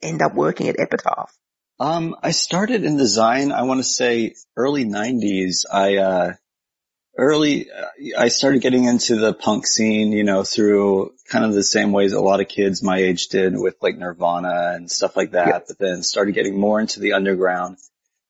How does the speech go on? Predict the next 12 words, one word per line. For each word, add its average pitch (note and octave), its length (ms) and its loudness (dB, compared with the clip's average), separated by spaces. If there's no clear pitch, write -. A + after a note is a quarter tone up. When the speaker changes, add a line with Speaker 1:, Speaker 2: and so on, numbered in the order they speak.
Speaker 2:
and, A2+ 280 2
uh, G#2 260 4
started A#2+ 460 -2
producing A#2+ 400 0
my G#2+ 140 -2
own F#2+ 140 -2
zines. F2+ 720 -2
And F#2 440 0
from G#2 340 0
there, A2+ 420 4
just - 380 -2
the, G#2 420 0